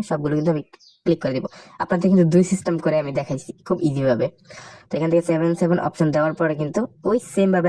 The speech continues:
আগের মতো লগইন নিবে, সর্বোচ্চ কয়েক সেকেন্ড হইলে কিন্তু হয়ে যাবে। দাঁড়ান, ওয়েট করি, আমরা আশা করি। এ দেখেন, আমার কিন্তু already কিন্তু অ্যাক্টিভ হয়ে গেছে। তো ফার্স্টে আমরা কি করবো? এখান থেকে আমি সাইডে চলে যাবো। এ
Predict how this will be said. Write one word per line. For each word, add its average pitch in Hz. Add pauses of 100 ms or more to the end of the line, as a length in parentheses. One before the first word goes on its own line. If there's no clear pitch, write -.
আগের 151
মতো 156 (120)
লগইন 143
নিবে, 123 (180)
সর্বোচ্চ 156 (120)
কয়েক 143 (100)
সেকেন্ড 156
হইলে 143
কিন্তু 156
হয়ে 139
যাবে। - (1700)
দাঁড়ান, 190
ওয়েট 131
করি, 127 (180)
আমরা 131
আশা 143
করি। 175
এ -
দেখেন, 165
আমার 156
কিন্তু 165 (100)
already 143
কিন্তু 220 (560)
অ্যাক্টিভ 180 (100)
হয়ে 139
গেছে। 269 (440)
তো -
ফার্স্টে 180
আমরা 170
কি 170
করবো? 160 (100)
এখান 151
থেকে 151
আমি 160 (160)
সাইডে 147
চলে 147
যাবো। 160
এ -